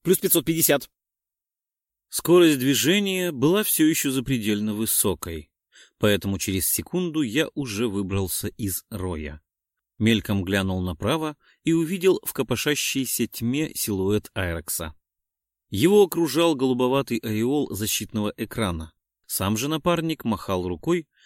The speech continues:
из которой во все стороны били электрические лучи.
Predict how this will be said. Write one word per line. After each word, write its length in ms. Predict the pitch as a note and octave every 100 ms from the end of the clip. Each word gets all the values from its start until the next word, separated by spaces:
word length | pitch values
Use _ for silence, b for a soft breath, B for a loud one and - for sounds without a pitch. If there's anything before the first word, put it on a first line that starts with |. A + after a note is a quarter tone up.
| b -
из 140 | D3+
которой 300 | G#3+ A#3 A3
во 120 | E3+
все 160 | - C3
стороны 520 | - F3+ F3+ E3+ D#3+
били 420 | A2+ A#2+ B2+ B2+
электрические 800 | - B2 A#2 G#2+ F#2 - - G#2
лучи. 480 | G2 G#2 - F#2+ D#2